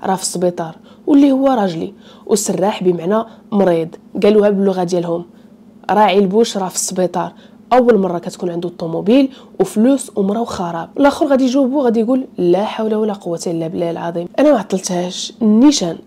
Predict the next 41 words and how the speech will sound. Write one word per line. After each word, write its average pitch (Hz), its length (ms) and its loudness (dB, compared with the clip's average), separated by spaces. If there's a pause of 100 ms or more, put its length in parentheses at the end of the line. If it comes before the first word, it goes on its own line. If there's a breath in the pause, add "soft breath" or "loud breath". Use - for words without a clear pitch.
غادي 185 200 2
نصيفط 185 320 -6
ليه: 220 200 0 (140)
"واش 185 180 -6
انت 185 140 -4
في 175 60 -10
السبيطار؟" 175 520 -6 (260)
"لا 185 160 2
ما 170 120 0
كاينش 226 220 -2
في - 60 -10
السبيطار، 247 440 -2
انا 170 100 -4
في - 100 -14
الحلاق". 190 520 -6 (100)
كنصيفط 277 300 0
من 277 100 4
التليفون 240 480 2
ديالي، 180 340 -2 (640 loud breath)
قلت 220 200 -4
ليه: 247 260 4
"صور 277 300 0
لي 220 120 2
الحلاق". 180 600 -2
صوروا 269 360 2
لي 277 480 2
بالليل 185 580 2
والضو 202 360 -2
شاعل، 190 440 -4 (260 loud breath)
وحنا 262 280 -2
عندنا 202 280 -2
انا 196 140 -2
ذاك 202 140 -6
الصباح. - 520 -10 (200)
ما 180 80 2
جاوبتوش، 180 600 -4 (280 loud breath)
حدي 202 360 -2
عرفت 190 300 -6
داكشي 180 280 -6
اللي 175 140 -6
بغيت. 175 320 -10